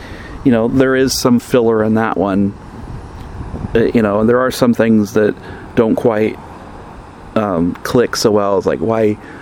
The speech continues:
Marco Polo takes so long to figure out that Tagana is a villain, that kind of thing. Um, and, and the Aztecs doesn't really have that, you know? I mean, it's got,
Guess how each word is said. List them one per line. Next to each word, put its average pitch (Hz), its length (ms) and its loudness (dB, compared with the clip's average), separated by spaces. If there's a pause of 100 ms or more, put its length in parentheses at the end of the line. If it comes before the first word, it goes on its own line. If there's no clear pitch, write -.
(240)
Marco 113 240 0
Polo 110 340 2
takes 104 220 -2
so 104 180 2
long 104 320 0
to 104 160 0 (520)
figure 117 280 2
out 107 140 -2
that - 120 -2
Tagana 104 500 0
is 98 280 2 (120)
a 104 180 0
villain, 110 520 2
that 110 120 0
kind 101 160 0
of 101 80 -2
thing. - 400 -2 (580)
Um, 107 560 0 (1300)
and, 117 280 4
and 113 580 2
the 117 120 4
Aztecs - 640 -2 (640)
doesn't 127 340 4
really 107 220 2
have 127 420 -2
that, - 480 -2
you 120 100 2
know? 113 380 0
I 107 80 -2
mean, 104 160 2
it's 104 220 -2
got, 110 280 0